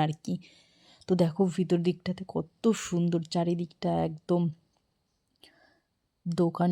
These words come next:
ঠোকান সব বসছে। আর চারিদিকে সবাই ছবি তোলা এত ব্যস্ত হয়ে গেছে, মানে না দেখলে আর বলা যায় না আর কি, এত সুন্দর। দেখো আবার এদিকে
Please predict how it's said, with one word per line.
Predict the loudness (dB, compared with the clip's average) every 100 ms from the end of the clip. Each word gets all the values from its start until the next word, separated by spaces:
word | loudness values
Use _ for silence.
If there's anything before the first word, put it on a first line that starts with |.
| 0
ঠোকান | 0 0 0
সব | 0 2 0
বসছে। | 0 0 0 0 -2
আর | -2 2
চারিদিকে | 2 2 -2 -4 -2 2 2 2 2
সবাই | 2 2 2
ছবি | -4 -4 0
তোলা | 0 0 -4 -12
এত | -12 2 6 6
ব্যস্ত | 4 2 -2 0
হয়ে | 2 2
গেছে, | 0 0 0
মানে | 2 2 0
না | 0 2
দেখলে | 0 2 2 2
আর | 0 -4 0
বলা | 2 2
যায় | 0 0
না | 0
আর | -2 -4
কি, | -6
এত | -6 _ -6 -4 -4
সুন্দর। | -2 0 0 0
দেখো | 0 0 0
আবার | 0 0
এদিকে | -2 -2